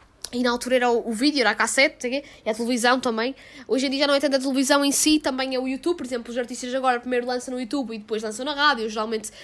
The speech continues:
lançam ao mesmo, ao mesmo tempo. Pronto, a rádio ainda tem um papel importante, mas pronto, já não tem aquele papel que nos anos sessenta e cinquenta tinha, que era, "Meu Deus, tu vais para a rádio", não sei o quê, não sei o quê. É completamente diferente. E, eh,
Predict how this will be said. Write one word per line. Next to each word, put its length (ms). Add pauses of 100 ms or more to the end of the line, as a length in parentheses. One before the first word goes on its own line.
(140)
lançam 240
ao 60
mesmo, 240
ao 240
mesmo 340
tempo. 240 (240)
Pronto, 180
a 60
rádio 200
ainda 120
tem 140
um 200
papel 320
importante, 400
mas 200
pronto, 340
já 100
não 160
tem 180
aquele 200
papel 380
que 100
nos 140
anos 180
sessenta 400
e 40
cinquenta 420
tinha, 320
que 100
era, 160
"Meu 160
Deus, 300 (260)
tu 60
vais 160
para 160
a 20
rádio", 420
não 80
sei 140
o 40
quê, 80
não 60
sei 80
o 40
quê. 160 (280)
É 120
completamente 540
diferente. 400 (960)
E, 320
eh, 300